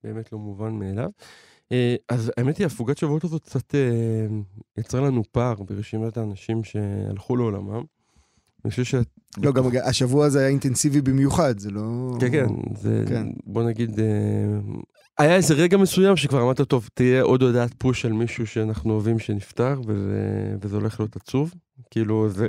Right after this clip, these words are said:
Speaker 1: זה רגע לא
Speaker 2: מהמם.
Speaker 1: כיפי, אה, מאוד לא כיפי. אז אנחנו נדון גם בהם, וקצת אולי בתגובות. אנחנו נדון כמובן על פרופסור מד-, עמינדב דיקמן, ועל, אה, מודי ברון, ועל אורי זוהר, עם או בלי הרב, גם על זה,
Speaker 2: כן.
Speaker 1: אה, ניגע.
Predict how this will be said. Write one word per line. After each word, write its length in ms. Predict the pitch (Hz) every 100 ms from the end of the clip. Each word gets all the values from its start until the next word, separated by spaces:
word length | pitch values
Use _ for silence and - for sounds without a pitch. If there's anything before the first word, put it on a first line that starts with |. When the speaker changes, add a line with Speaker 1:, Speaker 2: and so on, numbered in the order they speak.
| -
Speaker 1:
זה 100 | 104
רגע 240 | 107 -
לא 60 | 107
Speaker 2:
מהמם. 140 | 113
Speaker 1:
כיפי, 280 | 127 - 160 165 -
אה, 40 | 110 104 104 104 101
מאוד 200 | 101 104
לא 80 | 104 101
כיפי. 260 | 110 - -
אז 140 | 107
אנחנו 260 | 107 - 110
נדון 380 | 110 117 160
גם 200 | 131 127
בהם, 340 | 107 104 120 160 -
וקצת 280 | - - -
אולי 160 | 110 107
בתגובות. 960 | 101 101 98 - _ _ _ - 120 170
אנחנו 140 | 127
נדון 120 | 101 107
כמובן 300 | 107 110 104
על 60 |
פרופסור 440 | 101 90 104 104 101
מד-, 160 | 92 104 -
עמינדב 540 | 107 101 104 95 107
דיקמן, 500 | 95 131 - 120 120 110 -
ועל, 360 | 98 104 98 98
אה, 80 |
מודי 220 | 98 98 95
ברון, 380 | 98 107 127 107 _ - - - _ _
ועל 160 | 110 107
אורי 180 | 107
זוהר, 380 | 110 117 135 110
עם 180 | 117 117
או 60 | 110
בלי 200 | 110 110
הרב, 320 | 104 120 113
גם 140 | 110 110
על 120 | 104
זה, 480 | 101 113 107 104 101
Speaker 2:
כן. 220 | 104 98 95
Speaker 1:
אה, 200 | 104 98
ניגע. 320 | 98 98 143